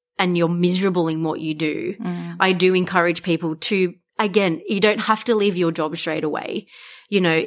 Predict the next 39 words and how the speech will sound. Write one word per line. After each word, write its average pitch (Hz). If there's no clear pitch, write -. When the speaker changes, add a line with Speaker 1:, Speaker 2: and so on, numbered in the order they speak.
Speaker 1:
just 190
write 196
a 202
list 170
of 160
some -
things 202
that, -
you 175
know, 156
you 170
enjoy 156
and 170
try 180
and 175
find 170
something 160
that 147
way. -
It's -
the 190
small 151
steps -
again, 165
Speaker 2:
Yes. -
Speaker 1:
you 185
know, 151
so 180
that 175
was, 175
but 190
yeah, 175
like, 175
the 180
identity 180
thing 170
for 185
me 156
was 151